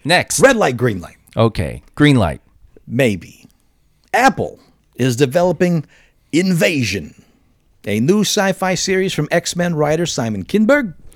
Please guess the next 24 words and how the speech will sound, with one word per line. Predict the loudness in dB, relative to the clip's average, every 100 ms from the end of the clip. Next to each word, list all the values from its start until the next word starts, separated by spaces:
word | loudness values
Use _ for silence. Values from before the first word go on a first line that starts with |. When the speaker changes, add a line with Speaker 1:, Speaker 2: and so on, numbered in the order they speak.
| -20 -20 -14 -8
Speaker 2:
and | -4 -2
Hunters | -2 0 0 0
and | -2 -2
Twilight | 0 2 2
Zone | 2 0
writer | 0 2 2 0 -4 -14
David | -6 -4 -4 -6
Weil. | -6 -6 -8 -14 _ _ -20 -20 -20 -10
Described | -4 -2 0 2 0
a-, | 2 0 2
by | 2 2
Deadline | 2 0 0 0 0
as, | -2 -4
quote, | 0 0 0 0
"one | 0
of | 0 0
Apple's | -4 0 0 0
most | -2 -4 -4
ambitious | -4 -2 2 0 2 0 0
original | -2 -2 -2 -4
series | -4 -2 -2 -2 -4
to | -2
date," | 0 0 -2
unquote. | -6 0 0 0